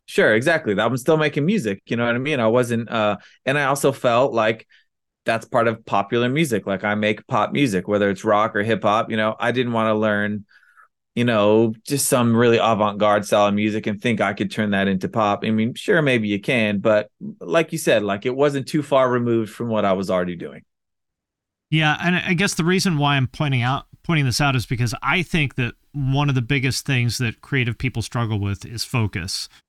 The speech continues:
Speaker 2: for obvious reasons, because these are, like, you know, creative people that sort of wanna, this is who they are, is they wanna explore lots of things, and, like, that's cool, and I get that. But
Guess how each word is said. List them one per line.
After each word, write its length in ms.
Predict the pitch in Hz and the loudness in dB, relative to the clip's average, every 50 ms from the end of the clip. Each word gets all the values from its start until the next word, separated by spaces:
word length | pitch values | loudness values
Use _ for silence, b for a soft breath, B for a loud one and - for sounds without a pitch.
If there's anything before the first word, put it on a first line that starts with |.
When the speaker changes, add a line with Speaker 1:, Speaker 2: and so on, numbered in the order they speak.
| _ _ _ _ | _ _ _ _
Speaker 2:
for 100 | - 139 | -2 -2
obvious 460 | - - 147 160 135 131 127 113 - 127 | 0 0 0 2 2 0 0 0 0 0
reasons, 380 | 113 110 98 104 113 113 104 | 0 0 2 0 0 -2 -2
because 500 | - 131 117 - 123 117 104 - - - _ - | -2 -4 -2 -2 -2 -2 -2 -4 -6 -12 _ -8
these 240 | - 127 120 104 - | -4 -4 -2 -2 0
are, 60 | 127 | 0
like, 220 | 113 110 113 107 - _ _ _ | 0 0 0 -2 -4 _ _ _
you 140 | - 175 165 | -8 -4 -2
know, 100 | 131 131 | -2 -2
creative 400 | - - - 135 131 131 123 - | -2 -2 -2 -2 0 -2 -4 -4
people 320 | - 123 117 - 131 127 | -4 -4 -4 -2 -2 -2
that 160 | 117 113 104 - | -2 -2 -2 -4
sort 160 | - 127 113 | -4 -4 -4
of 160 | 110 95 101 | -4 -4 -4
wanna, 320 | 101 104 107 110 110 104 - b b b _ _ _ _ | -4 -2 -2 0 -2 -2 -4 b b b _ _ _ _
this 120 | - 117 - | -8 -8 -4
is 40 | - | -2
who 140 | 156 160 | -2 -2
they 160 | 131 127 120 120 | 0 0 0 0
are, 280 | 135 139 123 113 113 | 0 0 0 0 0
is 120 | 107 101 - | -2 -2 -2
they 80 | 123 | -2
wanna 260 | 113 113 113 110 113 | 0 0 0 0 -2
explore 480 | 110 101 - - - - 123 117 113 110 | -2 -4 -6 -8 -8 -6 -4 -4 -2 -2
lots 240 | 104 101 95 92 - | -4 -4 -4 -4 -6
of 100 | 113 - | -6 -6
things, 320 | - 104 98 101 104 - | -4 -4 -4 -4 -4 -4
and, 120 | 120 107 101 | -4 -4 -4
like, 180 | 101 101 - | -4 -4 -6
that's 220 | - 107 101 - - | -6 -8 -8 -8 -8
cool, 280 | - - 151 135 123 | -4 -4 -2 -2 -2
and 120 | 107 101 98 | -2 -4 -4
I 40 | |
get 260 | 95 - 151 160 - - | -4 -2 -4 -4 -2 -2
that. 260 | 127 107 110 113 - B B B B B B B _ _ _ _ _ _ _ - | 0 0 0 -2 -4 B B B B B B B _ _ _ _ _ _ _ 0
But 320 | 180 175 170 156 143 - | 2 2 2 2 0 -4